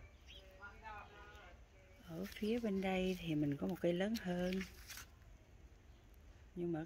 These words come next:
kế bên thì có một cây nhỏ hơn. Đây là cây bí ngòi.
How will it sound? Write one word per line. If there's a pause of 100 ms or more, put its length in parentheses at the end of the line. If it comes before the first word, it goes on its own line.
kế
bên (100)
thì (800)
có
một
cây
nhỏ
hơn. (2750)
Đây
là
cây
bí
ngòi.